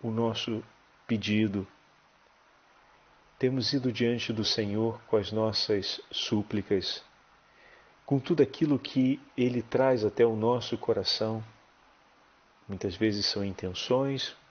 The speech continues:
muitas vezes são preocupações, enfim,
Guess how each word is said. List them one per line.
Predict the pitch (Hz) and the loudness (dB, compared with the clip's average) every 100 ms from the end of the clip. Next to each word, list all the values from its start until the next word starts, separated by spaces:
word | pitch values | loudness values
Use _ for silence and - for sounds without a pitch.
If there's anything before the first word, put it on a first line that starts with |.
| - | -14
muitas | 92 101 90 | -8 -6 -4
vezes | 101 98 92 | -2 -2 -4
são | - 98 95 98 - _ _ - - - - - _ _ _ _ _ - | -2 -2 -4 -8 -16 _ _ -20 -20 -20 -20 -20 _ _ _ _ _ -2
preocupações, | 110 - - - - 131 131 131 123 - - - | -2 0 -2 0 2 2 2 -2 -2 -4 -4 -6
enfim, | 123 - 107 95 | -6 -2 -4 -4